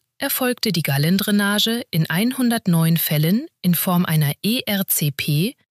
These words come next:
mit Anlage eines beschichteten, selbstexpandierenden Metallstents.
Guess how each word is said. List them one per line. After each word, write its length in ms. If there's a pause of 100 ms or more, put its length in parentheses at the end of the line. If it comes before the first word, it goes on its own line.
(280)
mit 200
Anlage 460
eines 280
beschichteten, 880
selbstexpandierenden 1500
Metallstents. 1000